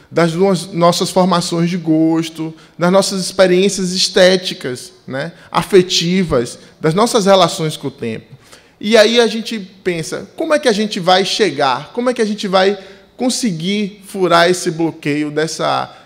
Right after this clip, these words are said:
histórica liberdade condicional? Vamos para as experiências daqueles que sobreviveram por séculos, né? Se a gente pegar o que,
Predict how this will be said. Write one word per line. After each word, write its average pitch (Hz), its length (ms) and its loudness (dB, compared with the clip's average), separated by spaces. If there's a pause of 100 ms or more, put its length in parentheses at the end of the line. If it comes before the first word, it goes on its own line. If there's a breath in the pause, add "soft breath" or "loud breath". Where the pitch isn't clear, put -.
(120 loud breath)
histórica 180 720 2
liberdade 143 580 -2
condicional? 117 960 -8 (640 soft breath)
Vamos 196 320 0
para 226 140 -2
as 233 80 -2
experiências 208 560 0
daqueles 196 480 2
que - 80 -8
sobreviveram 202 880 2
por 233 180 -4
séculos, - 680 -2 (420 soft breath)
né? 127 240 -12 (100)
Se - 160 -8
a 127 40 0
gente 151 220 -8
pegar 143 340 2
o 147 80 -2
que, 135 420 -6